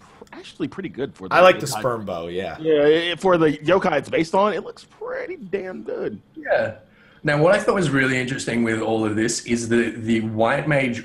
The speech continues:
Speaker 3: orb, the color of it did not exist in the game's assets.
Speaker 1: So they make new assets for Yokai
Speaker 3: They made,
Speaker 1: Watch?
Speaker 3: they made new assets for, wh-, they,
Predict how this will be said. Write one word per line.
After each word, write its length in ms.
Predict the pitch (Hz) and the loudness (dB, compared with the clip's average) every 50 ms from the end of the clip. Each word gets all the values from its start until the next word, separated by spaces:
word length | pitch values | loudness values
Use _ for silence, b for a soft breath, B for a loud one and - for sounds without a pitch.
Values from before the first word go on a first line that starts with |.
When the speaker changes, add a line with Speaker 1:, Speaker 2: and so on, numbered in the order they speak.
| - | -8
Speaker 3:
orb, 540 | - 120 110 107 98 95 92 95 - - B B B B B | -4 -2 0 0 0 -2 -4 -6 -8 -10 B B B B B
the 120 | 127 120 117 | -8 -6 -6
color 480 | - - - - 139 143 151 156 156 | -8 -4 0 2 2 4 4 4 4
of 140 | 156 160 156 | 4 4 4
it 260 | 170 160 - 117 104 | 2 0 0 -4 -4
did 180 | - 135 123 127 | -2 -2 0 0
not 180 | 135 127 123 127 | 0 0 0 0
exist 360 | 120 113 113 113 113 - - | 0 0 0 0 -2 -2 -2
in 60 | 117 107 | -4 -4
the 60 | 107 | -2
game's 320 | 107 113 104 104 104 104 104 | 0 0 0 0 -2 -2 -4
assets. 680 | 101 95 95 92 - 92 95 - - - - - - - _ _ _ _ _ _ _ _ _ _ _ _ _ _ _ _ _ _ _ _ _ _ _ _ _ _ _ | -4 -4 -4 -6 -6 -10 -12 -12 -14 -14 -14 -14 -16 -18 _ _ _ _ _ _ _ _ _ _ _ _ _ _ _ _ _ _ _ _ _ _ _ _ _ _ _
Speaker 1:
So 160 | - - 135 | -6 -2 0
they 60 | 135 | 0
make 220 | 139 147 143 139 131 | 2 2 0 2 2
new 160 | 139 147 147 - | 2 0 0 0
assets 380 | 131 139 143 - 165 139 127 | -2 -2 0 0 -2 -2 -2
for 300 | - - - 135 135 131 | -4 -4 2 4 4 4
Yokai 160 | 131 123 131 | 6 4 4
Speaker 3:
They 180 | 123 131 131 127 | 4 4 4 6
made, 60 | 127 - | 6 6
Speaker 1:
Watch? 280 | 147 151 147 - - | 6 4 2 -2 -4
Speaker 3:
they 120 | 147 147 151 | -2 2 4
made 400 | 151 147 147 143 143 143 139 127 | 4 4 4 4 2 2 0 -2
new 360 | 135 139 147 156 170 180 170 | 0 4 4 6 6 6 4
assets 880 | 135 123 123 127 - - 127 113 107 107 107 - - - - - - - - | 4 2 0 -2 -2 0 0 0 0 0 -4 -6 -8 -8 -10 -12 -14 -20 -20
for, 240 | - - - 147 131 | -10 -4 -2 -2 -2
wh-, 240 | - 127 156 165 - | 0 0 0 0 0
they, 320 | 170 170 165 151 156 151 | 0 -2 -4 -4 -6 -8